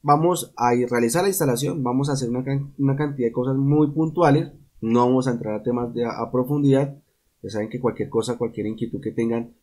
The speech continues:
con mucho gusto en nuestras redes sociales o nuestro,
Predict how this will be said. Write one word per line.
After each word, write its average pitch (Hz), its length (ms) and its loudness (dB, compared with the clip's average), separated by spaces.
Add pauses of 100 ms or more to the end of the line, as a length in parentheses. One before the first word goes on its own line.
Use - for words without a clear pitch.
(120)
con 104 160 -8
mucho 104 260 -2
gusto 123 280 0
en 120 60 -2
nuestras 107 300 -2
redes 107 220 -2
sociales 117 540 -2
o 107 40 -6
nuestro, 98 360 -10